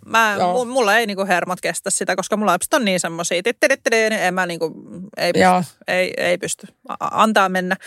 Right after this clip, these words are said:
Speaker 1: mutta rajansa kaikella.
Speaker 2: Joo.
Speaker 1: Et sit mä oon niinku o-, ottanut sit välillä, että sit kun poistutaan pöydästä, niin mä otan nää lautaset ja niinku laitan ne tonne. Et nyt ihan oikeasti syötte tässä, mitä syötte.
Speaker 2: Meillä, jos mun lapsi alkaisi pelleille kesken ruokailun silleen niinku ihan kunnolla,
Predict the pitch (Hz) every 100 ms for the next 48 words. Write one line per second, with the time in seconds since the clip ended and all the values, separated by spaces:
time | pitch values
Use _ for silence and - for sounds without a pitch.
0 | - 214 - 214 196 220 208 185 190 -
1 | 190 180 202 202 - - - - 180 170
2 | - 208 214 240 247 208 185 185 - 190
3 | - 196 185 - 196 190 185 185 - 226
4 | - 339 311 294 320 311 294 220 208 -
5 | 196 185 185 262 220 170 - 196 - -
6 | - - - 76 - - - - - 214
7 | 196 285 311 196 185 - - - 349 202
8 | - 202 175 165 160 156 - - 277 294
9 | 254 254 262 254 269 262 254 - 226 208
10 | 208 - 220 196 170 170 170 - 180 190
11 | 180 175 160 170 160 180 170 165 170 170
12 | 165 175 - 170 180 - 196 185 160 165